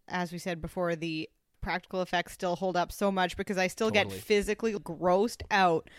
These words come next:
Speaker 1: by the textures of the bodily fluids on display.
Speaker 2: Yeah.
Speaker 1: And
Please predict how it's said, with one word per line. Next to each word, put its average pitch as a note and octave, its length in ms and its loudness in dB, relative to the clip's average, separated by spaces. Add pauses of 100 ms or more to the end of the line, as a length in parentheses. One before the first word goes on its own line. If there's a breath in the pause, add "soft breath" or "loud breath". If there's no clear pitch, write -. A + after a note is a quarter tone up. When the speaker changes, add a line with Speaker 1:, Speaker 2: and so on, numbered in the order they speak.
(200 loud breath)
Speaker 1:
by G3+ 280 8
the D#3+ 100 -4
textures A#3 720 -2
of E3+ 120 -8
the E3+ 80 0
bodily F#3+ 440 4
fluids F#3 460 -2
on E3+ 180 0
display. D#3+ 520 -2 (440 loud breath)
Speaker 2:
Yeah. B3+ 60 0 (160)
Speaker 1:
And A#3+ 200 -2